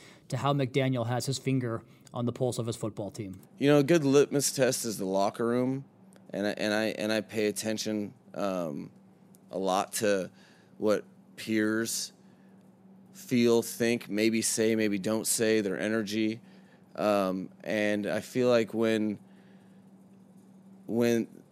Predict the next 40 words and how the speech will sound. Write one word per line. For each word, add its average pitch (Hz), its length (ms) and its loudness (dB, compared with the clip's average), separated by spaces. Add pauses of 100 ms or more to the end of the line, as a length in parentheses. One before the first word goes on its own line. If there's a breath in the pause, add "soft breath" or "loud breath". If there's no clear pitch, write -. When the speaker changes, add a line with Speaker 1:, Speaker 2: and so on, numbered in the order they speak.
Speaker 2:
the 107 140 2
locker 113 440 2
room, 117 360 2
I'll 107 120 2
feel 131 340 4
it - 80 -2
from 110 200 0
the 95 80 0
locker 117 380 2
room, 120 180 2
I'll 95 60 -2
feel 113 300 0
it 90 60 -6
from 101 220 -4
his 90 140 -6
teammates, 120 800 0 (760 soft breath)
um, 95 600 0 (760)
whoever 117 340 4
that 110 200 4
guy 107 240 4
is 110 640 2 (760 loud breath)
will 107 160 2
show 113 300 2
his 104 160 0
face, 104 460 0
and 107 180 -4
it's 101 160 -6
not 107 160 -2
really 104 220 2
up 101 120 0
to 104 100 -8
my 95 160 -2
timeline. 123 640 0 (320)
I'd 101 200 0 (260)
like 110 240 0
it 90 100 -6
to 95 60 -10
be 107 100 -2
sooner 117 380 2
than 107 280 -2